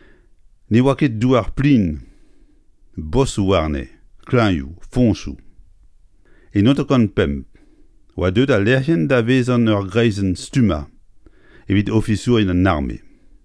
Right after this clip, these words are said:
Dek mil de vezar a douar zo an dro da batimanchoù.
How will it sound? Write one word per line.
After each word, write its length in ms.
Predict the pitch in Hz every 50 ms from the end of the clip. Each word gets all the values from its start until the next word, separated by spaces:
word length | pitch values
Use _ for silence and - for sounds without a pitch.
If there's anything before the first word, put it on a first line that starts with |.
| - - - _ _ _ - _ - - - _
Dek 400 | - 85 92 92 147 160 - -
mil 240 | 110 107 92 82 82 - _ _ _ -
de 160 | 98 95 98
vezar 400 | 98 101 95 95 107 107 101 95
a 80 | 90
douar 400 | 87 87 110 127 131 131 160 165 - _ - -
zo 320 | - 85 87 104 104 95
an 160 | 95 98 90
dro 160 | 82 90 113
da 160 | 110 92 90 87
batimanchoù. 640 | 87 - - 87 82 73 65 64 - - - -